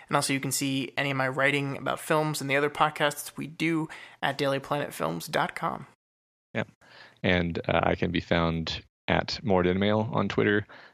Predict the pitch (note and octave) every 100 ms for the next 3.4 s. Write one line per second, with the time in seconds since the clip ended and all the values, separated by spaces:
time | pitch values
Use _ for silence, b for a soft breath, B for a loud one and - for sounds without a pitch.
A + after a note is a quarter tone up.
0 | - F#2 E2+ D#2+ E2+ F2+ F#2+ F2 F#2 -
1 | - - G2 F#2+ F#2 F#2+ F#2 G#2 A2+ A2+
2 | - _ B B B - F#2+ E2+ F#2 F2+
3 | F#2 F2+ F2+ F2